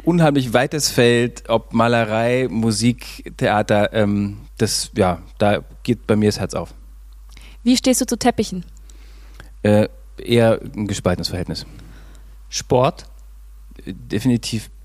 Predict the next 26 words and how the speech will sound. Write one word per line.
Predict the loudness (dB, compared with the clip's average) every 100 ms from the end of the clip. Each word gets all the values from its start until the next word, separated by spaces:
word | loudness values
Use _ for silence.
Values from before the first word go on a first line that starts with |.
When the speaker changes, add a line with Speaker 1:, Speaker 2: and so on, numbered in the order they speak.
| -6
Speaker 1:
prä-, | 0 2
prägt | 2 0 0 2
mich | 0 2
als, | 2 2 2 0 2
äh, | 4 4 4
äh, | 2
Ausführender | 2 0 0 0 2 4 4 2
und | -2
als | -2 -4 -4
Zusehender. | -6 -4 -4 -4 -8 -12 -20 -20 -20 -20 -20 -20 -20 -20 -20 -20 -20 -20 -20 -12
Speaker 3:
Adventszeit? | -10 -6 -2 -2 -2 -2 -2 -4 -10 -18 -20 -20 -20 -20 -20 -20 -20 -20 -20 -20 -20 -6 0
Speaker 1:
Ähm, | 2 2 -2 -10 -10
ja, | 0 2 2 0 -2 -4 -16 -20 -20
finde | -4 0 0
ich | 0 -2
schon | 0 0
ganz | 0 0 -2
schön, | 2 6 6
ist | 2 -6
mir | -4
manchmal, | 0 0 -2 0 2 4 2 2
ähm, | 2 4 4 2 0 -4 -14 -20 -6
etwas | -4 -2 0 0 0
zu, | -8 -8 -2 2 4 4 2 -4 -20 -6 2
äh, | 4 4 2
ähm, | 0 -2 0 -2 -6 -6